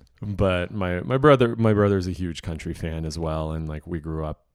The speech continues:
together loving George Strait, and he'd never seen him either. And, uh, this was, uh, kind of a big deal. It was the Houston Rodeo. And so, uh, my brother and I flew Detroit down to, uh,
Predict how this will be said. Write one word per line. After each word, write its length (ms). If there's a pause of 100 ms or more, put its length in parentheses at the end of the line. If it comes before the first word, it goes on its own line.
together 400
loving 360
George 280
Strait, 460
and 260
he'd 220
never 240
seen 240
him 180
either. 480
And, 420
uh, 380
this 240
was, 640
uh, 200 (100)
kind 200
of 60
a 40
big 220
deal. 180
It 60
was 100
the 60
Houston 400
Rodeo. 640
And 260
so, 560
uh, 340
my 120
brother 280
and 120
I 200
flew 680 (640)
Detroit 540
down 300
to, 420
uh, 440